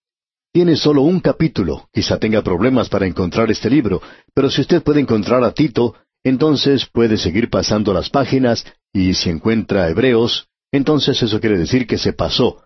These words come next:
fue demasiado lejos. Regrese un poquito, y ahí está Filemón entre Tito y Hebreos. Es una maravillosa epístola, aunque muy pequeña, por cierto.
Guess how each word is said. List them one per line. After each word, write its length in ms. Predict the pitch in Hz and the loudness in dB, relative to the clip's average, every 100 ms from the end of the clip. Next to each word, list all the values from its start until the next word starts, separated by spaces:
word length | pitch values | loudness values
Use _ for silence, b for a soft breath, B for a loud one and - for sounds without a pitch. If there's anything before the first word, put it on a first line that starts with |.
| _ | _
fue 180 | - 120 | -2 0
demasiado 580 | 107 85 - 123 113 110 | 2 -2 0 0 2 2
lejos. 440 | 107 87 82 - _ _ _ _ | 0 -2 -10 -12 _ _ _ _
Regrese 440 | 147 160 165 156 147 | 0 2 2 2 0
un 100 | 123 | 0
poquito, 500 | 101 165 147 139 B B | -2 -2 0 0 B B
y 100 | - | 0
ahí 160 | 107 156 | 2 4
está 280 | 143 - 120 | 2 2 0
Filemón 540 | 120 107 90 117 127 B - | 0 0 2 2 0 B -4
entre 380 | 113 95 92 87 | -2 -2 -4 -2
Tito 500 | 170 175 - 165 - _ | -2 -2 0 -2 -2 _
y 120 | 107 | 0
Hebreos. 500 | 98 95 76 65 - _ _ _ _ _ _ _ _ _ _ - | 2 2 0 -4 -14 _ _ _ _ _ _ _ _ _ _ -2
Es 140 | 143 | 2
una 140 | 208 | 2
maravillosa 580 | 175 156 127 123 156 - | 2 2 2 2 2 0
epístola, 500 | 104 - 107 143 143 | 0 0 0 2 2
aunque 340 | 120 101 - 92 | 2 0 0 0
muy 240 | 107 143 | 2 2
pequeña, 520 | - 107 135 131 107 | 2 0 2 2 2
por 180 | - 104 | 0 0
cierto. 440 | - 131 90 82 | 2 0 0 -8